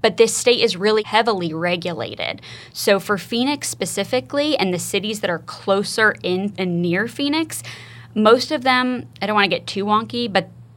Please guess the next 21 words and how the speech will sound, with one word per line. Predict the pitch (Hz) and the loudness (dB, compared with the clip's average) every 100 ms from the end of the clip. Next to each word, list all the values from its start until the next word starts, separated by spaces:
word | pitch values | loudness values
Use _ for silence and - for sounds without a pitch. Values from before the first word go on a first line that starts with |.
| - | 2
they're | 190 | 2
designated, | 160 180 185 233 247 277 277 302 294 - | 2 0 4 2 2 0 0 0 0 2
um, | 190 175 156 | 4 4 2
which | 185 233 | -2 -2
essentially | 254 247 240 254 226 | 0 -2 0 0 0
means | 202 190 | 0 -2
their | - 185 | 0 -2
water | 185 175 180 170 | 2 4 4 2
is | 170 | -2
solid | - 151 113 107 - | 0 2 2 0 -4
for | 175 | -6
the | 170 | -4
next | 160 - 165 | -4 -6 -8
one | 165 | -6
hundred | 165 156 156 | -6 -8 -10
years. | - - - - - - - - - | -10 -10 -8 -10 -12 -16 -20 -20 -14
So | - 233 202 156 - - - | 0 4 4 2 -12 -14 -2
T | 285 | 2
S | 294 285 | 2 2
M | 247 | -2
C, | 220 214 196 196 208 | -2 -4 -4 -4 -8